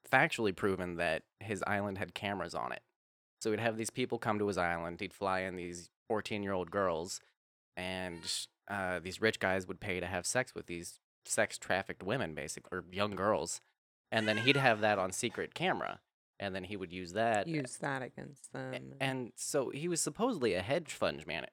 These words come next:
Speaker 1: hedge fund manager, which normally you have all the receipts for. It's very public, the transaction history and all that. But you can't trace any of this guy's money. So if he is a hedge fund manager, it's like,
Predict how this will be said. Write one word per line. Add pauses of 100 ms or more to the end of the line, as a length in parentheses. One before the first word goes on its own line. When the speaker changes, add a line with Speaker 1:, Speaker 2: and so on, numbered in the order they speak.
Speaker 1:
hedge
fund (180)
manager, (720)
which
normally
you
have
all
the
receipts
for. (100)
It's
very
public,
the
transaction
history
and
all
that. (380)
But (440)
you
can't
trace
any
of
this
guy's
money. (240)
So
if
he
is
a
hedge
fund
manager,
it's
like,